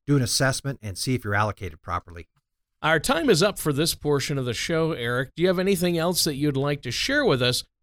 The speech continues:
Speaker 2: before we take a quick commercial break?
Speaker 1: Sure. Um, preparing for retirement, uh, whether it be understanding, uh, what you're gonna receive from Social Security or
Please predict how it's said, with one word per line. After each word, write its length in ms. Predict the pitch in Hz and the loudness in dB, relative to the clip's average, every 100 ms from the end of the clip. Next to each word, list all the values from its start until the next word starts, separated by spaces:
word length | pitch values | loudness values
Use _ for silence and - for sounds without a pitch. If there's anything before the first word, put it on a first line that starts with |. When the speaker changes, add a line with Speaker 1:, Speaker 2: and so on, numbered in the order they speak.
| _ | _
Speaker 2:
before 260 | 160 147 220 | -2 4 4
we 140 | 208 | 4
take 220 | 147 190 | 2 0
a 80 | 151 | 0
quick 340 | - - 202 _ | -2 -2 -4 _
commercial 500 | 160 143 175 - 135 | -2 0 0 2 0
break? 360 | 107 80 50 - - | 0 -6 -8 -14 -18
Speaker 1:
Sure. 380 | - - 202 92 - - _ - | -2 4 4 2 -6 -20 _ -6
Um, 320 | 131 131 123 107 - | 2 4 2 -2 -6
preparing 380 | 135 165 220 | 2 4 4
for 140 | 240 170 | 4 2
retirement, 680 | 131 - 135 143 117 113 - _ | 2 2 2 2 2 -2 -6 _
uh, 180 | 104 90 80 | -10 -10 -4
whether 320 | 117 135 151 | 4 6 6
it 100 | 131 | 6
be 220 | 123 123 120 | 4 2 2
understanding, 1000 | 127 135 127 - 120 117 117 117 113 101 _ _ - - | 0 2 -2 -2 -2 0 -2 -2 -4 -8 _ _ -20 -14
uh, 220 | 95 87 | -10 -10
what 240 | 80 107 127 | -4 0 2
you're 120 | 131 | 4
gonna 120 | 127 | 2
receive 420 | 117 - 127 120 | 2 0 2 0
from 140 | - 101 | -2 -8
Social 240 | - 123 | -2 -2
Security 760 | - - 127 120 120 120 117 120 | -2 -4 -2 0 2 0 -2 -4
or 400 | 101 98 90 | -6 -4 -4